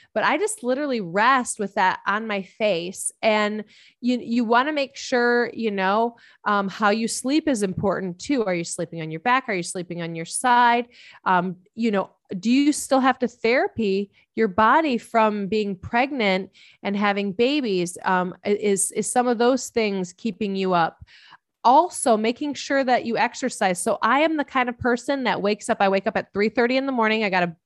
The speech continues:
I gotta breastfeed the baby. Then I go work out because everybody else is sleeping. And in order to make sure that I get to work out, I have to work out at five o'clock in the morning.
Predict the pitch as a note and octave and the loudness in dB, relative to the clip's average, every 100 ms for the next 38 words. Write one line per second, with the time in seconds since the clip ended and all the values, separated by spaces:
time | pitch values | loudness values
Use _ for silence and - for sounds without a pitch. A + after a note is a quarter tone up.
0 | - E3+ F3 D#3+ F#3 F#3+ - C#4 B3+ A#3+ | -4 0 2 2 2 2 2 -4 -2 0
1 | G#3 F#3+ G3 G3+ - - - G3+ G3 F#3 | 2 2 2 -2 -10 -20 -6 -2 0 4
2 | G#3 A#3+ B3+ B3+ B3 G3+ - F3+ G3 E3+ | 4 6 4 4 4 4 2 -2 0 0
3 | - - G#3+ A#3+ A#3+ A3+ A3 G#3+ - - | 0 0 2 4 4 4 2 -2 -4 0
4 | B3 A#3+ C#3 - - _ _ _ - G3+ | 0 0 -4 -6 -18 _ _ _ -2 0
5 | G3+ G#3 A3+ A#3 A3+ A3 A3 - A3 G#3 | 2 2 2 2 2 -2 -2 -4 0 4
6 | F#3+ F#3 E3+ C4 - C4+ G3 F3+ F3+ E3 | 4 2 0 -2 0 0 2 2 2 2
7 | F#3 - A3+ C#4 D#4+ - F#3+ F3 D#3+ E3 | 2 0 2 2 2 0 0 2 2 2
8 | E3 D#3 E3 D#3 D3 E3+ D#3+ C4+ B3 D#3 | 2 0 0 -2 -2 -4 0 2 0 -4